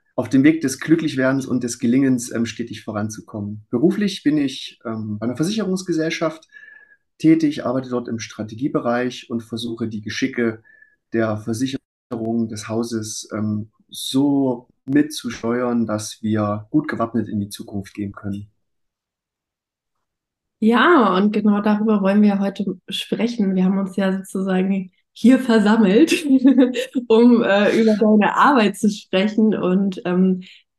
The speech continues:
Speaker 2: über die besondere Art und Weise, wie du, ähm, auf das Thema Fachkräfte und Mitarbeiter für ein Unternehmen gewinnen schaust.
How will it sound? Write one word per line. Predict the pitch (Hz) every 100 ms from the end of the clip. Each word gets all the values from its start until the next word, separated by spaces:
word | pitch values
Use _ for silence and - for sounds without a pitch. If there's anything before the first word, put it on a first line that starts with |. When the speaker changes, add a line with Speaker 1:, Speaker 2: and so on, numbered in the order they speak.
| 208
Speaker 2:
über | 196 202
die | 185 190
besondere | 185 180 185 214 202 170
Art | 165 185
und | 175 185
Weise, | 175 180 190 175 170
wie | 175
du, | - 180 185 196 170
ähm, | 170 170 180 180 185 _ _ _
auf | 175 170 175 175 -
das | - 180 -
Thema | 175 180 175 170 175 180
Fachkräfte | 226 240 - - 196 - - 190 185 180 175
und | 170 175 170 -
Mitarbeiter | 185 226 - 196 190 185 185 185
für | -
ein | 175 175
Unternehmen | 180 185 180 180 175 185 185
gewinnen | 180 170 202 214 202
schaust. | 185 185 180 180 185